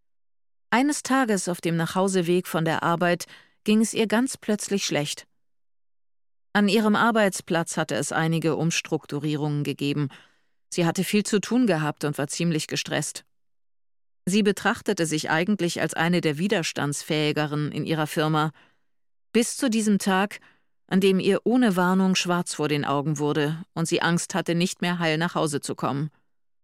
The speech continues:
Der Arzt untersuchte sie und teilte ihr mit, dass sie sehr wahrscheinlich eine Angstattacke gehabt hatte. Dieses Ereignis stellte Gitas Leben auf den Kopf.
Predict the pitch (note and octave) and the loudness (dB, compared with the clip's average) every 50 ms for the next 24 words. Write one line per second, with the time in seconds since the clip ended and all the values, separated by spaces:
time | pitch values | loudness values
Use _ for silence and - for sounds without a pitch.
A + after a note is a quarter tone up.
0 | _ _ _ _ _ _ _ _ _ _ _ _ _ _ _ _ _ _ _ _ | _ _ _ _ _ _ _ _ _ _ _ _ _ _ _ _ _ _ _ _
1 | _ - A3 G#3+ - - A3 A#3 - - - - A3 G3+ F#3 G3+ F#3+ F3 F#3+ F#3+ | _ 0 2 4 4 4 2 2 0 -2 -2 0 2 2 4 2 2 2 2 0
2 | F3+ - - F3+ E3 D3 D3+ D#3 D#3 D3+ D3+ D3+ - F3+ E3 F3 F#3+ - F#3+ C#3+ | 0 0 -2 -2 -2 0 -2 0 0 -2 -2 -2 0 2 2 2 2 2 2 2
3 | D#3 E3+ E3 F#3 G3 - - - - - _ _ _ _ - F#3+ - G3+ G3+ F3+ | 4 4 2 2 0 -2 -6 -16 -20 -20 _ _ _ _ -6 -2 0 2 2 4
4 | G3+ G#3+ A#3 A3+ G#3+ G#3 G3 - G#3 F#3+ G3+ G3+ G3 F#3+ F3+ - - F3+ E3+ F3 | 4 4 4 4 2 0 0 0 2 2 2 4 2 2 0 0 0 0 0 0
5 | - - E3 D#3 - - - C#3+ D3 - - B2+ - C#3+ C3 C3 C3 D3 C#3 - | 0 0 -2 -2 -4 -6 -8 -8 -8 -6 -8 -6 -4 -6 -4 -4 -4 -4 -6 -8
6 | - - - C3 - A#2+ B2 D#3 - _ _ _ _ _ _ _ _ _ _ _ | -8 -8 -8 -6 -4 -6 -6 -6 -8 _ _ _ _ _ _ _ _ _ _ _
7 | _ _ _ _ _ _ _ _ _ _ _ _ _ _ _ _ _ - A#3+ B3+ | _ _ _ _ _ _ _ _ _ _ _ _ _ _ _ _ _ 2 2 2
8 | B3 C4+ - - - A3 - D#3+ G#3+ B3 _ A#3+ G3 F#3 F3+ - - F#3 F3 F3 | 2 0 0 2 2 2 4 4 2 2 _ 2 2 4 2 2 2 2 2 2
9 | - F3 E3+ G3 G3+ - F#3 F3 E3+ - - E3 F3 E3+ F3 D#3 D3 - - E3 | 2 0 2 0 0 2 2 0 0 0 2 2 2 2 2 0 -2 0 0 -2
10 | D#3+ D3+ - E3 C3 _ - - - - | -2 -2 -2 -4 -4 _ -8 -12 -12 -14